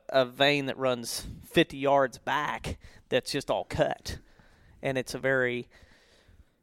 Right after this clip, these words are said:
soft transition. I mean, if you look at aerial images, satellite images, and you look at, you can clearly <laughs> see field to trees in most places.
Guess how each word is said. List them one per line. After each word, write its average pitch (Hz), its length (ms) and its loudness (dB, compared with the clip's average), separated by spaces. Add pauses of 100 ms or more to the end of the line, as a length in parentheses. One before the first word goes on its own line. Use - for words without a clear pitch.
soft - 680 2
transition. 139 720 -2
I 123 60 -4
mean, 143 220 -4 (100)
if 175 280 0
you 233 120 2
look 277 160 2
at - 140 0
aerial 156 480 6
images, - 680 -4 (1400)
satellite 151 560 4
images, - 540 -10 (760)
and 139 160 -4
you 147 140 -2
look 147 260 2
at, 120 260 -2 (180)
you 156 180 0
can 147 220 0
clearly 180 440 8
<laughs> - 0 -
see - 180 0
field 262 640 4 (280)
to - 80 -6
trees 147 500 2
in 156 140 -2
most 147 260 0
places. - 480 -4